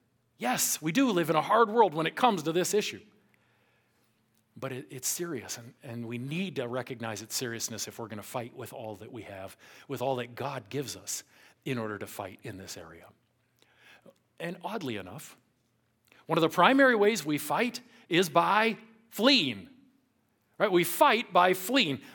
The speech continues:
by fleeing temptation. That same king advising his sons about how to avoid,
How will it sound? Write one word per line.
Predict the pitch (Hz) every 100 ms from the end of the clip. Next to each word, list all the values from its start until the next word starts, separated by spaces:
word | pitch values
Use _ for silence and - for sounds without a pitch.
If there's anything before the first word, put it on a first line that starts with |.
| -
by | 175 180
fleeing | - 226 294 214 190 190
temptation. | - 269 202 214 240 226 139 120 - _ _ _ _ _ _ _
That | 170 190
same | - 214 214 247
king | 247 151 147 180
advising | 139 135 156 165 170
his | 160
sons | - 135 151
about | 143 139
how | 139
to | 143 156
avoid, | 117 123 139 156